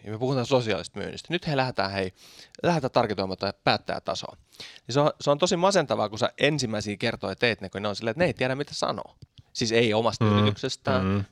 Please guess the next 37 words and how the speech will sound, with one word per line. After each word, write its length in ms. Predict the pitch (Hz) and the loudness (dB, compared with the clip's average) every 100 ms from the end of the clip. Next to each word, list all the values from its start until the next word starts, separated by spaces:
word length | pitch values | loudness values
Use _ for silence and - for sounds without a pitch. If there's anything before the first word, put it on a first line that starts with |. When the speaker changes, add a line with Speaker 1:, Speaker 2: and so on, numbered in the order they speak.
| 123 | -2
Speaker 1:
ei 60 | 107 | 0
tiedä, 220 | 107 95 | 0 -2
millä 280 | 107 123 131 | -2 0 0
kulman 340 | 139 131 127 | 0 -2 -4
ne 80 | 123 | -4
menee. 340 | 120 117 113 - - - - | -4 -2 -2 -4 -16 -20 -8
Niin 120 | 113 | -4
mä 80 | 123 | -2
sanon 200 | 139 135 | 2 2
just, 120 | 143 | 2
että 120 | 127 - | -2 0
toikin 280 | 196 151 | 2 2
on 60 | 117 | 2
semmonen 300 | 143 131 131 | 0 0 0
juttu, 260 | 156 - 110 | 0 -2 -6
että 120 | - - - - | -8 -18 -6 -2
et 120 | 156 | 0
sä 80 | 165 | 0
voinut 180 | 180 | 2
mennä 140 | 185 190 | 2 0
minnekään 580 | 214 285 156 - 113 101 | 2 2 2 0 -4 0
startupissa, 500 | 135 135 107 104 113 | 2 2 0 -4 0
ellei 140 | 120 | 0
sulla 160 | 135 131 | 0 -2
ole 40 | |
sitä 200 | - 139 | -2 -4
pitchiä 360 | - 123 - 110 | -4 -4 -4 -2
niinku 340 | 101 110 - - _ - | -4 -6 -6 -16 _ 2
olemassa. 540 | 156 90 - - - - _ _ _ | 2 2 -6 -8 -8 -14 _ _ _
Niin 80 | 143 | -4
sit 100 | 151 | 2
sä 100 | 180 | 2
ajattelet, 340 | 208 - 117 | 2 0 -4
että 120 | 110 - | -4 0
tuolla 120 | 160 | 2
on 60 | 143 | 4
hirveä 280 | 202 151 | 2 4